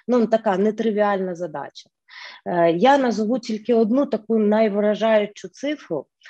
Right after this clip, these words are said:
Е, за останній рік з різних, різних джерел,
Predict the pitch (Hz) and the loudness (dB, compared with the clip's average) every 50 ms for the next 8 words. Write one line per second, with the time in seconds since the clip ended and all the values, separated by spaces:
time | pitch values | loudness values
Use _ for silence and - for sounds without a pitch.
0 | - - - - - - - 180 180 175 160 156 190 233 233 240 233 226 220 214 | -20 -20 -20 -18 -12 -8 -4 -2 -2 -2 -2 0 0 0 2 2 2 4 4 2
1 | 202 - - - 196 - - 240 233 226 233 226 226 208 240 269 294 - _ - | 2 0 -2 -6 -6 -6 -6 -6 -6 -4 -4 -4 -4 -4 -4 -6 -8 -10 _ -20
2 | _ _ _ _ _ _ _ - - - - _ _ - - 392 - - - 160 | _ _ _ _ _ _ _ -20 -20 -20 -20 _ _ -16 -14 -14 -14 -14 -16 -16
3 | 160 156 - 185 - - _ - 226 208 214 277 294 247 190 226 220 208 - 202 | -18 -14 -12 -12 -12 -12 _ -4 0 2 4 4 4 4 4 2 0 0 0 0
4 | 226 226 196 196 208 202 190 175 196 220 226 240 277 302 320 311 | 2 2 2 2 2 0 0 0 0 2 2 4 4 2 2 0